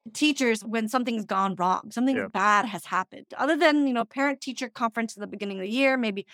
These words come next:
Speaker 1: back to school night, they're really, like, the times in which parents and teachers are just talking are just so few and far between. And, you know, I can imagine a conversation where a parent says,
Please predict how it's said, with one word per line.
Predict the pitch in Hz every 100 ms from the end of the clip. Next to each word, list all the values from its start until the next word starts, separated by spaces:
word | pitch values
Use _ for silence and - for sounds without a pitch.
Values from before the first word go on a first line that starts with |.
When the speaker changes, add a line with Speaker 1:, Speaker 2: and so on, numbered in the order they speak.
| - -
Speaker 1:
back | 226 269
to | 233
school | 214 - 302 311
night, | 285 269 254 254 - -
they're | 294 311
really, | 320 370 403 381 294
like, | 277 254
the | 262
times | 254 262 294 320
in | 294
which | 220 214 -
parents | 190 208 220 214
and | 202
teachers | 254 226 220 196
are | 202
just | 208 214 -
talking | - - 226 - 254 214 196 214
are | 220
just | 269 - -
so | 285 330 277
few | - 247 262
and | 269 240 _ -
far | 247 247
between. | 247 233 - 285 185 170 _ -
And, | 302 302 262
you | 254
know, | 247
I | 269
can | 277
imagine | 285 269 269 277
a | 294
conversation | 277 269 247 320 370 226
where | 208 202 196 196 202 - _
a | 226
parent | 220 240 262 254 226 226
says, | - 220 208 208